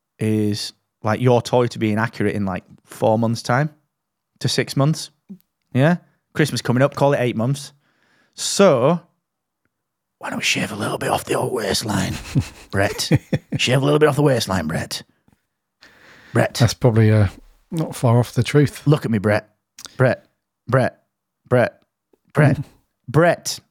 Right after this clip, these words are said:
Speaker 1: Bit off the waistline, Brett. Go on
Speaker 2: Yeah.
Speaker 1: then, Lars,
Speaker 2: It
Speaker 1: you old slag. We'll do it for you.
Speaker 2: Mm,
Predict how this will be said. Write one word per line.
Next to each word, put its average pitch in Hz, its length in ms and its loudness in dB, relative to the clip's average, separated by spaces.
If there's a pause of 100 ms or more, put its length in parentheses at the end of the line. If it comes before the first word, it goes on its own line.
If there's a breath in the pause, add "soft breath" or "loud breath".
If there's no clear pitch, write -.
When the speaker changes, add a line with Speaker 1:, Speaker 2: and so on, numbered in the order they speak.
(1700)
Speaker 1:
Bit 233 120 -2
off 196 100 -2
the 113 100 -4
waistline, - 420 -6
Brett. - 320 -14 (2750 loud breath)
Go 208 240 2
on 120 140 6
Speaker 2:
Yeah. - 40 8
Speaker 1:
then, 156 240 4 (220)
Lars, 156 460 2
Speaker 2:
It 127 180 4
Speaker 1:
you 143 180 2
old 143 160 4
slag. 143 500 0
We'll 165 180 6
do 143 140 4
it 120 120 2
for 135 160 2
you. 127 140 4 (1160)
Speaker 2:
Mm, 110 360 2